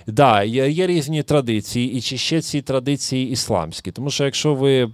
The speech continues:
ну, відвідавши навіть чотири-п'ять мусульманських країн або мусульманські громади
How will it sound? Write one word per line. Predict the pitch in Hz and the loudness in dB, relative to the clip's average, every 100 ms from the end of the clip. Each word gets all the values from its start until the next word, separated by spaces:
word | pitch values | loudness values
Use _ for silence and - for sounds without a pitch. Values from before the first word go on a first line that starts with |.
| 113 | -6
ну, | 120 120 101 | -6 -4 -4
відвідавши | 107 127 143 131 117 123 | -6 -2 0 0 0 -2
навіть | 120 123 113 107 | -2 -2 -2 -4
чотири-п'ять | 110 - 120 107 127 110 | -6 -2 -2 0 0 0
мусульманських | 110 104 117 120 110 104 - 101 | -2 -4 -2 -2 -2 -4 -6 -2
країн | 127 135 196 208 | 2 4 2 2
або | 123 117 139 | 0 0 0
мусульманські | 120 113 123 123 120 - 120 | 0 -2 -2 0 0 -2 -4
громади | 107 120 123 107 101 92 | -2 0 0 -2 -2 -6